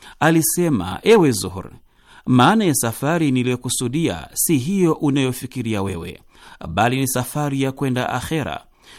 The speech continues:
Jitayarishe kwa ajili ya safari hiyo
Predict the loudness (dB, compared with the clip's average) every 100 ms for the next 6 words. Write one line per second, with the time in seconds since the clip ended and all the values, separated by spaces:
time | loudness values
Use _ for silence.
0 | -14 -10 -6 -4 -2 -2 -2 -2 -2 -2
1 | 0 -2 -2 -2 -2 -4 -4 -4 -4 -4
2 | -4 -4 -6